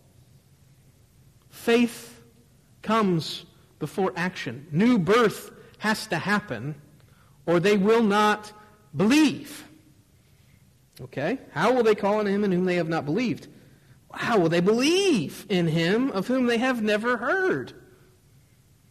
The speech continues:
How are they to hear without someone preaching? And how are they to preach unless they are sent? As it is written, "How beautiful are the feet of those who bring good news." But they have not all obeyed the gospel.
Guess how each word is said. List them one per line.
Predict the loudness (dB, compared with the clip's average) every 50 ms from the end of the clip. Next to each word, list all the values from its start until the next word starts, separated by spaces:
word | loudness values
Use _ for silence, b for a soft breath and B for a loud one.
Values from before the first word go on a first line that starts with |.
| _ _ _ _ _ _ _ _ -6
How | -2 0 2 4
are | 4
they | 4 4 2
to | 2 2
hear | 4 4 6 6 6 4 4
without | 4 2 2 0 0 -2 -2
someone | -2 0 0 2 0 0
preaching? | -2 0 2 2 2 2 0 -2 -4 -4
And | -4 -4
how | -6 -6
are | -6 -4
they | -2 -2
to | -4
preach | -4 -8 -8 -4 0 0 0 0 -2 -4
unless | -4 -4 -4 -6 -6
they | -8 -8
are | -8 -8
sent? | -6 -4 -2 -2 -2 -4 -6 -12 B B B B B B B B B B
As | -2 -2 -2 0 0
it | 0 -2
is | -2 -2 -2
written, | -2 -2 -2 -4 -8
"How | -12 -8 -8 -8 -8
beautiful | -6 -4 0 2 2 2 2 -2 -8 -14 -12
are | -12 -12
the | -12 -12
feet | -14 -10 -12 -12 -12 -12 -14
of | -16 -12
those | -10 -10 -12 -12 -12 -16
who | -16
bring | -14 -14 -14 -14 -12 -12
good | -12 -12 -12
news." | -12 -14 -14 -14 -14 -14 -14 -14 -16 -18 -20 _ b b b b b b b b b b b b b
But | -12 -6
they | -4 -2
have | -2 0 0
not | 0 0 2 2 2 2
all | 4 4 4 4
obeyed | 4 4 2 0 -2 -2
the | -4
gospel. | -4 -4 -6 -6 -8 -14 -18 -18 -18 -20 -20 -20